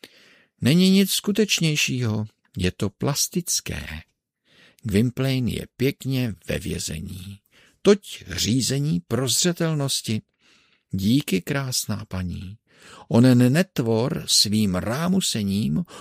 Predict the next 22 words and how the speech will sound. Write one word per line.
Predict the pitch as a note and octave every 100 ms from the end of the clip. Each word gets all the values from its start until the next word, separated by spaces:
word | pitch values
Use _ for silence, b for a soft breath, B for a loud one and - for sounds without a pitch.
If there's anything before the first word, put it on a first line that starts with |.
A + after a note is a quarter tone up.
| B _
upoutal | - - G3 - B1 A#1+ -
pozornost | - C3 D3 C#3 D3 - -
na | G2+ F2
můj | E2 D2+ D2+
závod | D2+ D#2+ D#2+ D#2+ D#3+ - - _ _
a | C3 -
udal | F3+ F3 E3+
tak | - C#3+ -
mého | G2 G#2+ G#2+
ubohého | - - C#3 D3+ D3+ D3+ D#3
vlka. | G3 - G#2+ - b b b b b
Teď | - D#2+ -
je | A#2
pryč, | - D3+ D#3+ - - -
Gwynplainek, | - F2 F2 E2+ F2 F2 E2 D2 - - b b b b b _
a | -
jsem | C#3+ - - G#2+ F#2
zbaven | E2 E2 F2 G#2 G#2+
jich | - - E2+ F2
obou. | - - - - - - - _ _ _ B B B B B _ -
Jednou | F2+ G#2+ C3 D3+ C#3
ranou | B2+ B2+ B2 B2+ C3